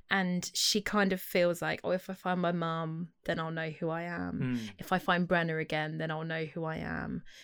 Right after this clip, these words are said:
Speaker 1: If I, if I do this, then I'll find out who I am." And actually, she's kind of learned by this point that actually those things are not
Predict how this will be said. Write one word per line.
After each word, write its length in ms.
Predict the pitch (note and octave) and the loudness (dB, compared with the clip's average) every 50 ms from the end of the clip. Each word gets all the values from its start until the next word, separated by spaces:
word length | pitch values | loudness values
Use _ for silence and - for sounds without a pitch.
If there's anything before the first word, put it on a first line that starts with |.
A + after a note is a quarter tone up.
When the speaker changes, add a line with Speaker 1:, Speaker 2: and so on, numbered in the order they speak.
| - - - | -20 -16 -4
Speaker 1:
If 220 | - F#3+ - - F#3+ | -4 -4 -2 2 2
I, 400 | F3+ F3 E3+ E3 E3+ E3 - - _ _ - | 2 2 2 2 0 0 -2 -6 _ _ -4
if 180 | F#3+ - - | -2 4 4
I 60 | G3 | 4
do 200 | F#3+ G#3 G3 F#3+ | 4 4 2 2
this, 300 | E3+ F3 E3+ D#3+ D3 C#3 | 6 6 6 6 4 0
then 180 | - - E3 E3 | -2 -2 -2 -2
I'll 120 | E3 E3 | -2 -4
find 280 | D#3+ - - E3 E3 E3 | -4 -2 -2 -2 0 0
out 140 | E3+ - - | -2 -2 -2
who 120 | - F#3 | -4 -4
I 120 | D#3+ E3 E3 | -4 -2 -2
am." 300 | E3+ E3 - - - - - - - - - - | -2 -4 -4 -4 -6 -8 -10 -14 -14 -16 -12 -4
And 120 | - F#3 F#3 | 0 2 2
actually, 500 | F3 - - - - F#3 F#3 F#3 F3 - - _ _ - _ _ _ _ _ _ _ _ _ _ - | 2 2 0 0 2 4 4 4 2 -2 -6 _ _ -20 _ _ _ _ _ _ _ _ _ _ -2
she's 280 | - - A3+ A3 F#3+ - | 0 2 4 4 2 4
kind 220 | - A3+ G#3+ G3+ | 6 6 8 8
of 80 | - F#3+ | 6 6
learned 440 | G3 G3 G3+ G3+ G3 F#3+ F3+ F3 - | 8 8 8 8 8 6 4 2 4
by 120 | - E3+ E3+ | 4 2 4
this 180 | E3+ F3+ - - | 4 2 0 -2
point 360 | - - A#2+ G2+ - - - - _ _ _ _ | -4 -4 -4 -4 -4 -8 -12 -16 _ _ _ _
that 120 | - - - | 0 0 4
actually 300 | - G3 G3 - - A3 | 2 2 2 2 2 4
those 240 | A#3 A#3+ B3+ B3 A#3+ | 6 8 8 6 6
things 240 | - A#3 G#3+ G#3 G3 | 6 4 6 6 6
are 60 | F#3+ | 4
not 300 | F#3 F#3+ G3 F#3 - - | 6 6 4 2 2 -2